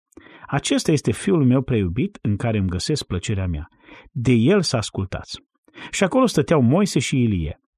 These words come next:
iar aceasta era o realitate extraordinară.” De ce se întâmplă acest lucru? Pentru a-i putea convinge pe ucenici și ca să alunge orice urmă de îndoială cu privire la cine era el,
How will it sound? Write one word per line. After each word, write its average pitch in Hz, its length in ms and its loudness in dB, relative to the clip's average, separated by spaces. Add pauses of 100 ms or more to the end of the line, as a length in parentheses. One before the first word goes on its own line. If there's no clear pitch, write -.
iar 127 200 2
aceasta 160 440 0
era 113 160 2
o 113 100 2
realitate 101 520 -2
extraordinară.” 87 880 -6 (380)
De - 120 -2
ce 175 160 0
se 165 120 2
întâmplă 107 360 2
acest 90 280 -6
lucru? - 300 -12 (320)
Pentru 147 260 2
a-i 135 100 2
putea 196 440 0
convinge 120 560 0
pe 104 120 -6
ucenici 87 560 -6 (280)
și - 180 -4
ca 143 180 0
să 143 300 -2
alunge 139 520 2
orice 147 320 2
urmă 127 260 2
de 104 100 -2
îndoială 98 440 0
cu - 140 -8
privire 113 480 0 (200)
la 110 180 0
cine 143 340 0
era 113 200 2
el, 90 300 0